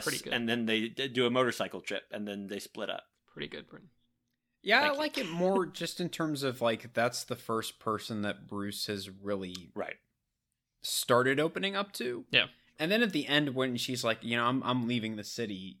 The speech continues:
Speaker 3: Do, do you wanna come with me?" Like, you can tell in, on the look on his face, it's like, he so <laughs> wants to go with
Speaker 2: Like,
Speaker 3: her. But he,
Speaker 2: yeah.
Speaker 3: it's just like, but it's like, no, he's Batman.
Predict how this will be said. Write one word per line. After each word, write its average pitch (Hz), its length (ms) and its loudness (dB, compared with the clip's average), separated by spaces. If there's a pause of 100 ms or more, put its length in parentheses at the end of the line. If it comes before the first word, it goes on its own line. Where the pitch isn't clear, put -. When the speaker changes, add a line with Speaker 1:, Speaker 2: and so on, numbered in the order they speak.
Speaker 3:
Do, 107 160 -4 (220)
do 113 120 -6
you 110 220 -6 (160)
wanna 110 260 -2
come 110 220 -4
with 110 220 -6
me?" 90 300 -6 (120)
Like, 123 240 0
you 151 80 -4
can 156 160 2
tell 143 540 6
in, 127 200 -4
on 131 140 4
the 123 80 -2
look 120 180 -2
on 127 100 0
his 120 120 -4
face, 113 220 -2
it's 107 120 -4
like, 110 200 2 (260)
he 180 220 0
so 156 280 8
<laughs> 147 100 4
wants - 260 2
to 156 200 6
go 220 140 12
with 220 180 12
Speaker 2:
Like, 240 200 8
Speaker 3:
her. 285 140 12 (320)
But 175 140 12
he, 180 80 12
Speaker 2:
yeah. - 140 8
Speaker 3:
it's 147 140 4
just 151 180 4
like, 147 240 4 (1080)
but 170 120 6
it's 139 80 2
like, 147 180 4
no, 156 220 10
he's 113 180 -2
Batman. 98 420 6